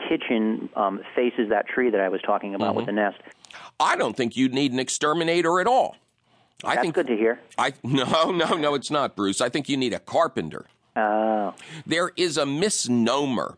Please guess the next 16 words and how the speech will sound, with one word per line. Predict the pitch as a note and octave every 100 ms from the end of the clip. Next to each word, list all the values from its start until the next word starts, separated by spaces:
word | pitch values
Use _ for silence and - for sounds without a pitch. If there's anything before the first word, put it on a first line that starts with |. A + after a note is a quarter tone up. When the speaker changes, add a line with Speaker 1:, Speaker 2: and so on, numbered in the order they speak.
| _
Speaker 1:
Right. | A#2+ G2+ F#2+ - -
Speaker 2:
Um, | A2 G2+ G2 F#2+
not | A#2 B3
a | C3
misnomer, | F2+ - G2+ F#2 G2 A2 D#3
a |
misconception, | D#3+ F3 - E3 - - F3+ - - G#1+
a | G#2
mis | - -
something, | - F3 C#3+ F#2 E2+
misfeasance, | A2+ C#3+ D3 D3+ C#3 C#3
malfeasance, | A#2+ B2+ C3+ C3 C3 B2 A#2
and | G#2
nonfeasance | A#2+ F3+ E3 - D#2 - E2 F#2+ - - - - - -
about | C#3 C3+ D#3+
carpenter | - C4 C#4 C#3+ G2 E2+